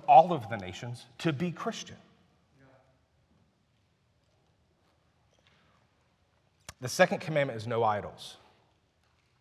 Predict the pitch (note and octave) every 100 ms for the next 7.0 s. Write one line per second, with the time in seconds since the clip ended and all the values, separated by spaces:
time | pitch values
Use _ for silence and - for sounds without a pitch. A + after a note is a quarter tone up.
0 | _ _ _ _ _ - - B2+ A#2 C#3+
1 | D3 C3+ C3 A#2 D3+ D#3 D#3 - F#3 G3
2 | F3+ B2 F#2 B2 E3 - - - _ _
3 | - - A#2+ C3 A#2 C#3 F3+ F#3 F3 F3
4 | - - E3 D#3 C3 B2 B2 C#3+ D3+ C#3+
5 | B2+ C3 C#3 C#3 A#2+ B2 C3 B2 A#2+ A2+
6 | G2+ B2 B2 C3 A2 A2+ A#2+ E3 -